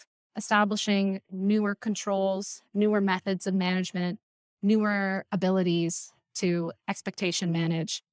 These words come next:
And then what we're ha-, what we're having right now and what we're seeing unfold right now in the community is a revamp where you then prompt everyone, "Okay,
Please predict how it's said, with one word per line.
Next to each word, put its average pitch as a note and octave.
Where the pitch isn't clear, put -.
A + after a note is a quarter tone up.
And G3+
then G#3
what F#3+
we're F#3
ha-, G3
what G3
we're F3+
having E3+
right E3
now B3+
and G#3+
what G3
we're F3+
seeing C#4
unfold G3
right F3
now F#3
in F3
the F3
community G3
is G3+
a G#3
revamp B3+
where F3+
you G#3
then G#3
prompt C4+
everyone, F#3
"Okay, E4